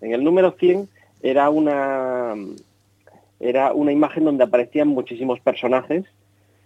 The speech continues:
pero no todos los personajes de la época de Stan Lee y Jack Kirby. Y a Arthur Adams le pidieron una comisión donde estuvieran todos. Y lo que hizo fue, alrededor de esa ilustración, componer una ilustración mayor. Imaginaos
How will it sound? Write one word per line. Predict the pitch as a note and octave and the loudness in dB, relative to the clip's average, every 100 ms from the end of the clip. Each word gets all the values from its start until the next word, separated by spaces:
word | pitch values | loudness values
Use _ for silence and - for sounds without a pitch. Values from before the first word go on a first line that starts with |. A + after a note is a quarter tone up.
| - | 4
pero | D#3+ D#3+ E3 | 6 8 6
no | E3 F3 | 6 4
todos | - F#3 C#3+ A#2 | 4 4 4 -2
los | A2+ | -8
personajes | - - A2+ A#2 A#2 G#2 | -14 -12 -8 -8 -8 -8
de | A2 | -4
la | A2 | -2
época | A2 A#2+ A2 | -2 -2 -2
de | G#2+ | -2
Stan | - A2 | -4 -4
Lee | A2 | -2
y | A2+ | -2
Jack | G#2+ - | -4 -6
Kirby. | A#2+ A2 C3+ - - - - _ - | -6 -4 -6 -8 -20 -20 -20 _ 4
Y | D#3+ D3+ D3+ - _ _ | 8 10 8 4 _ _
a | C3+ C3+ | 0 0
Arthur | - D#3+ D#3+ | 0 0 2
Adams | D#3+ D#3 | 2 0
le | D#3 | -4
pidieron | D#3 D3+ D#3 | 0 0 0
una | D#3 | -2
comisión | D3+ D3 D3 - E3 | -2 -4 -4 -4 -2
donde | C#3 B2 | -2 -4
estuvieran | C3+ C3+ D#3 C3 | -2 2 2 2
todos. | G2+ A#2+ F#2 - - - _ _ _ - | 0 -2 -2 -8 -16 -20 _ _ _ -2
Y | D4 | 2
lo | C3 C3+ | 4 4
que | C#4+ | 4
hizo | F#3 - D3+ | 4 4 2
fue, | - D3+ - - | 4 2 2 0
alrededor | B2+ B2+ B2+ F3+ | 2 4 4 4
de | G#3 | 2
esa | G#3 | 0
ilustración, | F3 E3+ - F#3 - E3 C3+ F3+ G#3 _ _ _ _ _ | 0 0 -2 -6 0 0 0 -6 -14 _ _ _ _ _
componer | D#3 C#3+ C3 D3 F3+ D3+ - | -2 0 2 4 4 2 4
una | F#3+ G#3+ | 4 6
ilustración | F#3+ E3 - C#3+ B2+ D#3 D3+ C#3+ | 4 2 0 -4 0 2 4 2
mayor. | C3 A#2 G#2+ C3+ C#3+ - _ _ _ - | 2 0 2 0 0 -8 _ _ _ -6
Imaginaos | B2+ B2 C3+ C#3+ D#3 | -4 -4 -4 -2 -2